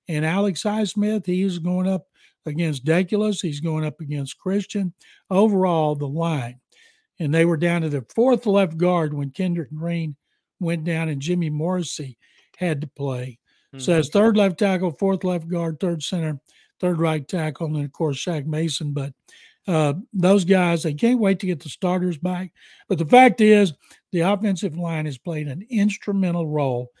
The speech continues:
Speaker 1: in these last two blowout victories.
Speaker 2: Yeah, that we, we just robbed from the mailbag there, John. Uh, you didn't know. It's okay. Um, yeah, but Liam in Midtown actually asked that question.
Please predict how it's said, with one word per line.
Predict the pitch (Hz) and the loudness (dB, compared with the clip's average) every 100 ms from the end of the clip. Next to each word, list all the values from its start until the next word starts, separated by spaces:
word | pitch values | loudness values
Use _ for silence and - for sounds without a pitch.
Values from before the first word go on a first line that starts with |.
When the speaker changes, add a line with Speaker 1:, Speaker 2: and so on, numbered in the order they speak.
| _ _ 170 | _ _ -6
Speaker 1:
in | 147 | -2
these | 151 135 | -2 -4
last | 147 165 165 143 - | -6 -4 -4 -6 -4
two | 160 | -4
blowout | 143 139 139 131 | -2 -2 -2 -6
victories. | 123 135 - - _ - _ | -8 -10 -10 -20 _ -20 _
Speaker 2:
Yeah, | 143 131 | -12 -8
that | 139 190 156 | -4 -4 -2
we, | 175 190 | -2 -2
we | 165 180 | -2 -4
just | 165 | -4
robbed | 143 165 165 | -2 0 0
from | - 165 | -4 -4
the | 147 | 0
mailbag | 143 156 170 165 | 2 2 2 2
there, | 175 165 | 0 0
John. | 170 170 180 185 | 2 0 0 -4
Uh, | 156 147 147 | -6 -2 -2
you | 156 | 0
didn't | 180 143 | 2 2
know. | 131 139 | 2 -2
It's | 170 170 | 0 0
okay. | 160 151 143 165 | 0 0 0 0
Um, | 147 143 139 | -2 -2 0
yeah, | 156 | -2
but | 143 | -2
Liam | 135 175 175 | 0 2 2
in | 156 | 2
Midtown | 160 151 160 143 | 0 0 -2 0
actually | 139 123 135 | -2 -4 -4
asked | 135 139 - | -4 -4 -6
that | 139 - | -8 -4
question. | 151 139 - 135 | -4 -2 -4 -8